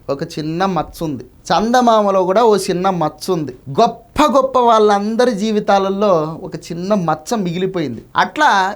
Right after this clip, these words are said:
ఎన్టీ రామారావు అనేటటువంటి ఒక మేరునగ ధీరుడి జీవితంలో ఈ లపాతి, అంటే లక్ష్మీ పార్వతి, ఈ లపాతి ఒక మచ్చగా మిగిలిపోయింది.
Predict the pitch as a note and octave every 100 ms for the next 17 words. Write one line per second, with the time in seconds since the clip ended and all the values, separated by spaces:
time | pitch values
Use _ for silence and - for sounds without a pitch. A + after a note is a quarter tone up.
0 | - E3 G#3+ C4 D#4 D4+ C4 A#3+ A#3 A3+
1 | A3 G#3+ G#3+ G#3 G3+ F3+ F#3 G3 F#3+ F#3+
2 | F#3+ F3+ F3 D#3+ D3 F3+ A#3+ C4 B3+ A#3+
3 | G#3 G3 G#3+ G#3 G3 E3 E3 G3 F#3+ F#3
4 | D#3 C#3 F#3+ D4 - - - F#3+ G3+ E3+
5 | E3+ F#3 G3 C3 C#3 F3+ A3 A3+ A3+ F3
6 | - - C#3+ A3 A3 - - - G#3 F#3+
7 | E3+ E3+ E3 - - - E3+ E3 E3+ E3+
8 | A#3 A#3+ A#3+ F3+ F3 - - D3 D#3 F#3+
9 | D#3+ E3+ D#3 D#3 - A#3+ A3+ F3+ D#3+ C#3
10 | C3+ - A2